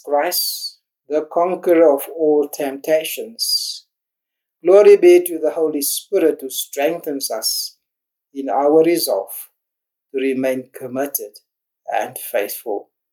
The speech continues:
In Jesus' name, amen.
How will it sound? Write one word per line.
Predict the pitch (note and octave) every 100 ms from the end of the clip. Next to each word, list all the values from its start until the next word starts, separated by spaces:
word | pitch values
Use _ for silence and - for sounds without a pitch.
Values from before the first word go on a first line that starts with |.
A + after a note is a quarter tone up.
| _ _ _ -
In | C3 A#2+
Jesus' | C3+ C#3+ C3 A2 -
name, | - F#2 - _ _ _ _ _ _ _ _ -
amen. | A2 A2 G2 F#2+